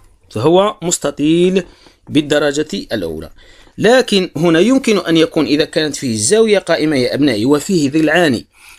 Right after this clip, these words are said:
متجاوران متقايسين يصبح هذا مربع، هذا لا جدال في ذلك. بهذه البساطة، وأتمنى في الأخير أبنائي قد استفدتم من هذا التمرين،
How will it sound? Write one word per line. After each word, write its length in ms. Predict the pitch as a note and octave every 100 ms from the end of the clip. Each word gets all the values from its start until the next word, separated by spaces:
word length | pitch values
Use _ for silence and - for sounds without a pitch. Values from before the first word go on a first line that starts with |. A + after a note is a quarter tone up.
| -
متجاوران 720 | D#3 F3+ F3 C#3 E3 D3+ C3+
متقايسين 540 | B2 A#2+ A2+ A#2+ F3+
يصبح 300 | D#3+ - G#2
هذا 100 | F#2+
مربع، 460 | A#2+ G#2 C#2 - - _ _ -
هذا 180 | E2 F#2
لا 100 | A#2
جدال 300 | G#2 E2+ D2+
في 140 | -
ذلك. 460 | - - _ - _ - - - _ _ _ _ _ - -
بهذه 480 | F#2 G#2+ F#2+ A2 F3+ -
البساطة، 640 | C3+ F#2 F2+ G2 A#2 C3+ - - - -
وأتمنى 600 | C3 D3 B2+ A#2+ B2 F#2+
في 60 |
الأخير 400 | G2+ F2+ - F#2
أبنائي 340 | F#2 G#2 F#2 - - - -
قد 120 | C#3
استفدتم 560 | A2+ - F#2+ - - F2+
من 180 | F2 F2+
هذا 280 | C3 G2 -
التمرين، 600 | - - F2 F#2+ C#3+ F#3